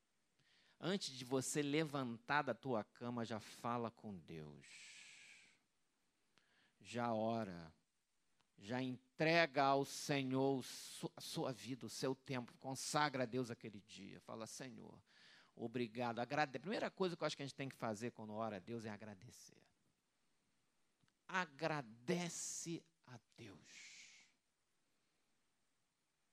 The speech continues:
Não importa o que esteja acontecendo na sua vida. Não importa as circunstâncias do seu momento de vida,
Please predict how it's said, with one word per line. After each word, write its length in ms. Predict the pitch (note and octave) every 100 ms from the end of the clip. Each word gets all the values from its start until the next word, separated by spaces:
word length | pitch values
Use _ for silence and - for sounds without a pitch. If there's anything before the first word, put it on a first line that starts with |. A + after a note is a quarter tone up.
| _
Não 140 | D#3 E3+
importa 440 | C#3+ - G3+ F#3
o 40 |
que 80 | -
esteja 340 | D#3 - F3+ E3+
acontecendo 560 | E3 D#3 C#3 - E3+
na 120 | D3+
sua 340 | C3+ - F3 C3
vida. 460 | - F#2+ - - - _ _ _ _ _ _ _ _ - - -
Não 160 | C#3+ E3+
importa 600 | D#3+ C3+ - F#3 G#3 F3+
as 120 | D#3
circunstâncias 1300 | - F#3 F#3 - E3 - - F#3+ G#3 G#3+ - G3 E3+
do 160 | C#3 D#3
seu 300 | - - G3
momento 760 | F3+ E3 D3+ E3 G3+ G#3+ -
de 160 | E3+ D#3+
vida, 640 | C3+ B2 F#3+ G3+ G#3+ G#3+